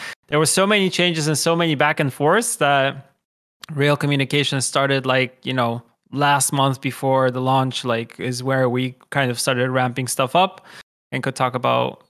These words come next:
you know, what players can expect. But it, we, like, we, we held them to the last, last moment because, as you know, people were like, you know, a month passed, they were like, "What's the progress? I wanna know, like, what's happening?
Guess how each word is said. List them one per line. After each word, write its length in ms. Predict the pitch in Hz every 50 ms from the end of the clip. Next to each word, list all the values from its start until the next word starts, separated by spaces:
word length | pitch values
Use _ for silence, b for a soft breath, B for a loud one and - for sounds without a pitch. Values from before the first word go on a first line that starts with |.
| _ _ _
you 120 | 139 131
know, 300 | 127 120 117 117 - -
what 440 | - 170 147 139 143 139 135 131 -
players 320 | - 147 135 117 117 120 -
can 140 | - 120 113
expect. 500 | 127 - - - 120 117 - _ - - _
But 160 | _ 139 131 -
it, 200 | 92 156 170 165
we, 200 | 151 160 180 175
like, 300 | 175 165 151 139 - 156
we, 240 | 165 165 165 160
we 180 | 110 147 160 160
held 360 | 143 139 - 160 160 156 143
them 120 | 147 139 131
to 120 | - 147
the 100 | 131 135
last, 440 | 131 135 139 131 127 123 - - -
last 260 | 147 139 131 120 -
moment 360 | - 135 135 127 120 117 113 110
because, 380 | 123 120 123 120 113 - - B B B B B _ _ _
as 240 | - 139 147 147 143
you 80 | 151 147
know, 280 | 151 160 160 151 139
people 300 | 131 - 143 139 - 135
were 140 | 135 135 131
like, 400 | 127 131 127 127 127 123 - - _ _ _ _ _ _ _ _
you 80 | - 135
know, 140 | 127 123 113
a 80 | 110
month 320 | 117 120 139 151 160 - -
passed, 280 | 120 120 120 123 -
they 60 | - 127
were 60 | 120
like, 260 | 113 107 110 113 -
"What's 120 | 127 117
the 100 | - -
progress? 540 | - - 131 127 127 120 120 117 110 110 -
I 100 | 123 120
wanna 260 | 123 123 123 123 123
know, 220 | 123 127 127 123 117
like, 260 | 110 110 117 117 -
what's 140 | 127 123 -
happening? 680 | - 135 139 135 - 135 127 120 117 113 110 110 110